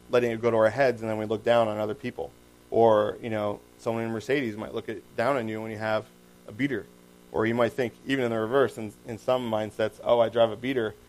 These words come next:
so I'm better than that person in a Mercedes." Um, you know,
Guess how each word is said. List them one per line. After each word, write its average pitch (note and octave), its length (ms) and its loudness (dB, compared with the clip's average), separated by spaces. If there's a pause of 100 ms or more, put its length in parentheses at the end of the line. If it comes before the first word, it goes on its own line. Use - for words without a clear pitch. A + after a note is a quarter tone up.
(220)
so - 60 -2
I'm G#2+ 100 0
better A#2 200 6
than A2 120 0
that G#2 220 -2
person G#2+ 280 -6
in G#2 80 -10
a - 20 -10
Mercedes." G#2+ 500 -4 (480)
Um, - 240 0 (420)
you A#2 100 -4
know, G#2+ 180 -4